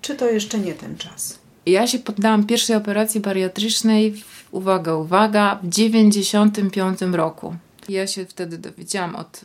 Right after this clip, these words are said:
Speaker 2: koleżanki, z którą studiowałam na Wydziale Dziennikarstwa i Nauk Politycznych, że jest taki lekarz w Zabrzu, który leczy otyłość operacyjnie.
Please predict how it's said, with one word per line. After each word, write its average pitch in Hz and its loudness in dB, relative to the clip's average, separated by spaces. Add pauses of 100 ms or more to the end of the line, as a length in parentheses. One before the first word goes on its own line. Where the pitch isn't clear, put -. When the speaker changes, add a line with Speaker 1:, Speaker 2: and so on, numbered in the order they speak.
(200)
Speaker 2:
koleżanki, 185 -6
z - -14
którą 165 -12
studiowałam 156 -8
na 156 -14
Wydziale 156 -12
Dziennikarstwa 151 -14
i 151 -12
Nauk 147 -12
Politycznych, - -14 (140)
że 190 2 (540)
jest 226 4
taki 208 2
lekarz 170 0
w 156 -8
Zabrzu, 247 0
który 180 -2
leczy 247 2
otyłość 208 -2
operacyjnie. 180 -4